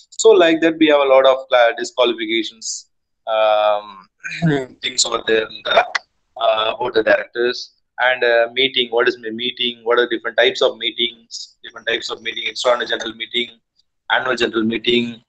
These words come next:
statutory meeting. Okay, so these are the meetings. So, uh, that meetings you have to explain it,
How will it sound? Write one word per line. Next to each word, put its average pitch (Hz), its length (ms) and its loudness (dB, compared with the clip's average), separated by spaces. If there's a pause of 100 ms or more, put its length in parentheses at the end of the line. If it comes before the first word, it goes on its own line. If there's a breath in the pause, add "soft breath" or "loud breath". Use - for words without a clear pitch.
(180)
statutory 127 460 0
meeting. 117 580 0 (520)
Okay, 123 380 0 (220 loud breath)
so 147 180 0
these 127 220 0
are 123 100 0
the 123 80 0
meetings. 123 840 -2 (140)
So, - 200 -2
uh, 123 600 6
that 131 300 0
meetings 127 420 -4
you 120 100 0
have 113 140 2
to 113 60 0
explain 113 420 -4
it, 117 180 -8